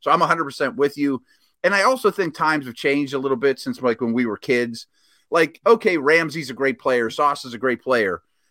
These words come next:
but you don't stick him alone like you did with Dion or Revis on Justin Jefferson and say, "Just shut him down and we'll play ten on ten."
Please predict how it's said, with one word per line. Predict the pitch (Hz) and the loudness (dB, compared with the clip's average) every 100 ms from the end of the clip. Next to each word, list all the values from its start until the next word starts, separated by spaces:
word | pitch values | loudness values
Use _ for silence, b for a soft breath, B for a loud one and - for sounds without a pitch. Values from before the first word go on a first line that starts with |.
| - | -4
but | 226 | 0
you | 330 | 2
don't | 294 - | 0 -4
stick | - - 202 - | -8 0 0 2
him | 196 160 | 2 2
alone | 127 151 151 135 123 110 107 | 4 4 4 2 0 -2 -2
like | 147 139 139 | 0 0 -2
you | 135 | -4
did | 156 | -2
with | 127 120 | -2 -4
Dion | 160 151 135 127 120 | -2 2 4 2 0
or | |
Revis | 113 131 135 113 107 104 - - | -2 0 0 0 -2 -4 -6 2
on | 135 131 | 2 2
Justin | 160 143 - 120 | 0 -2 -4 -2
Jefferson | 139 135 123 113 113 107 | 0 -2 -4 -8 -8 -8
and | 101 | -2
say, | 135 123 | -2 2
"Just | 214 - | 0 2
shut | 226 165 | 0 2
him | 151 123 | 0 2
down | 131 117 101 | 2 2 0
and | 107 | -6
we'll | 113 | -4
play | 117 | -2
ten | - 113 | 0 0
on | 101 | 0
ten." | 92 117 85 | -2 -2 -2